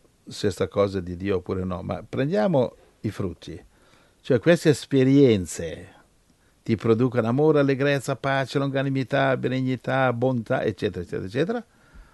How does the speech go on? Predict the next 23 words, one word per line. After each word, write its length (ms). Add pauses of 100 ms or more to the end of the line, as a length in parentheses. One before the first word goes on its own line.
(300)
O, 480 (600)
come 280
dice 300
lei, 380 (760)
quando 400
lodo 360
Dio 400
vengono 300
i 40
diavoli. 480 (2000)
Eh, 160
com'è 200
sta 140
storia? 400
Qui, 220
qui 300
già 180
co-, 260
già 200
incontriamo 600
una 160
in-, 220
incongruenza. 1200